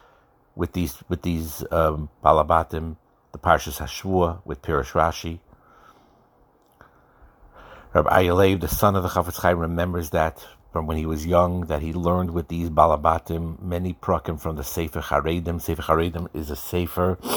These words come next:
<sniffs> that talks about all the mitzvahs that are connected to the limbs of the body. I remember Apam used to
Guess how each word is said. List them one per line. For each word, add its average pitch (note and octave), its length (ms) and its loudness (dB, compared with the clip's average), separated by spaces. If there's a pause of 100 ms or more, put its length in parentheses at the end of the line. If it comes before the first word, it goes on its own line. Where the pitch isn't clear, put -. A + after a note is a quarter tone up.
<sniffs> - 260 -20
that E2 280 0
talks - 260 -4
about E2 160 2
all F2+ 220 0
the E2+ 80 0
mitzvahs - 760 -4 (680)
that E2 100 2
are D#2 60 4
connected E2+ 580 -2
to E2 120 -2
the D#2+ 140 -2
limbs E2+ 340 0
of D#2 120 -2
the D2+ 80 -2
body. E2 420 4 (1040)
I F2 40 2
remember E2+ 340 0
Apam E2 320 2
used D2+ 260 -6
to D#2 260 -2